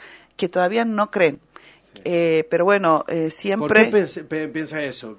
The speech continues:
Speaker 2: ¿Por qué, por qué, eh, perdieron, eh, credibilidad algunos políticos?
Speaker 1: Quizás nos hemos equivocado en algunas cuestiones, no hemos llegado a todos los sectores, eh, este, no hemos logrado,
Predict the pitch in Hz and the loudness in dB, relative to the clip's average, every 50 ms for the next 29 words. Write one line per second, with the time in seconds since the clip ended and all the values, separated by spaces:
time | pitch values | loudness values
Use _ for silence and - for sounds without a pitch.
0 | _ - 127 113 135 156 151 151 143 135 127 127 165 170 151 143 139 127 123 117 | _ -16 -14 -12 -10 -12 -12 -10 -12 -14 -12 -8 -8 -8 -6 -6 -6 -6 -6 -6
1 | 117 117 113 101 - - 127 127 131 127 139 139 139 135 135 131 127 120 117 113 | -6 -8 -10 -10 -8 -6 -6 -6 -4 -2 -2 -2 0 0 0 -2 -2 -2 -4 -6
2 | 110 107 104 104 104 104 104 101 - 117 110 110 117 117 117 120 120 123 127 127 | -8 -10 -12 -12 -12 -14 -14 -16 -14 -14 -14 -12 -10 -10 -10 -10 -10 -8 -6 -6
3 | 123 113 107 107 110 113 113 107 104 - - 117 110 104 - 98 90 - - 208 | -6 -6 -6 -8 -12 -12 -12 -14 -14 -14 -14 -14 -14 -14 -16 -18 -20 -16 -12 -10
4 | - - 294 320 370 381 311 247 214 208 196 208 208 202 196 175 - - 180 175 | -4 2 4 6 6 6 4 2 2 2 2 0 0 -2 -4 -6 -6 -6 -6 -6
5 | 175 175 - 254 262 262 233 226 208 202 175 175 165 170 170 196 202 202 190 - | -4 -2 2 2 2 4 2 0 -2 -2 -2 -2 -4 -4 -4 -6 -6 -6 -6 -6
6 | - 175 160 - - 220 214 214 214 202 202 196 - - _ - - - - 175 | -8 -14 -12 -8 -2 2 2 2 2 0 -4 -8 -12 -16 _ -20 -20 -14 -6 0
7 | 185 190 196 202 202 196 180 170 - - 160 147 156 190 240 262 214 208 175 - | 2 4 4 4 4 0 -4 -6 -6 -4 -4 -2 0 2 2 2 2 0 0 0
8 | - 180 175 170 170 165 170 156 - - 160 - - - 196 190 185 180 180 190 | 4 4 4 4 4 2 0 -2 -6 -8 -10 -8 -2 4 6 8 8 8 6 4
9 | 202 - - - _ - - - - - - - - - 170 170 170 165 165 160 | -2 -6 -12 -16 _ -20 -20 -20 -20 -20 -20 -16 -6 -2 0 2 2 2 4 4
10 | 160 160 - - - 180 160 - _ - 160 160 165 170 175 180 190 196 196 196 | 4 4 2 0 -2 -6 -6 -6 _ -6 -6 -4 -2 -2 2 2 4 4 2 4
11 | 190 190 180 185 170 165 170 175 185 185 190 190 196 196 185 180 165 151 | 2 2 4 4 4 4 6 6 8 8 8 8 8 6 8 6 6 4